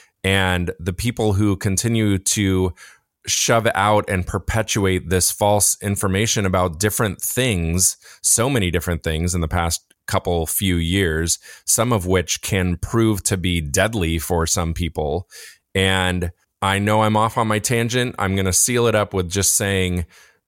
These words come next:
pay attention to the right people, listen to people who actually have studied things, et cetera, et cetera. Wow, I'm way off on a tangent. I apologize. So my second thing that I'm gonna talk about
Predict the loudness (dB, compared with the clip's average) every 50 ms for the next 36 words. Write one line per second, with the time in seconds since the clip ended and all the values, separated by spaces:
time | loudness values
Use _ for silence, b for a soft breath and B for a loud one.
0 | _ -2 0 2 2 2 2 0 -2 -2 -2 -2 -2 -2 -2 -2 0 0 2 2
1 | 2 0 0 -2 -4 -4 -2 0 0 0 2 2 0 -2 -4 B B B B B
2 | B -2 0 2 2 2 0 0 -2 -2 -2 -4 -4 -4 -4 -4 -2 0 0 2
3 | 2 2 2 0 0 0 0 0 -2 -2 -4 -4 -4 -2 -2 0 -2 -2 0 0
4 | -2 0 0 -2 -2 0 -2 -2 -4 -4 -4 -2 -2 0 0 0 -2 -2 -2 -2
5 | -4 -4 -4 -4 -2 -2 -2 -2 -4 -2 -4 -2 -2 -2 -4 -4 -4 -4 -4 -4
6 | -2 -2 0 0 0 0 0 -2 -2 -2 0 0 2 2 2 2 2 0 0 -2
7 | -4 -4 -4 -4 -2 -2 -2 -2 -2 -2 -2 -4 -4 -6 _ -4 -4 -2 -2 -2
8 | -2 -2 -2 -2 -2 -2 -4 -4 -4 -6 -6 -6 -6 -6 -8 -8 _ _ _ _
9 | _ _ _ _ _ _ _ _ _ _ _ _ _ _ _ _ -2 0 2 2
10 | 2 2 2 0 2 2 2 2 2 0 -2 -2 -2 -2 -2 -4 -4 -2 0 0
11 | 0 0 -2 -2 -4 -4 -6 B B B B B B B B B -6 0 2 2
12 | 4 4 2 2 2 2 0 0 0 0 0 0 0 0 0 0 2 2 4 2
13 | 2 0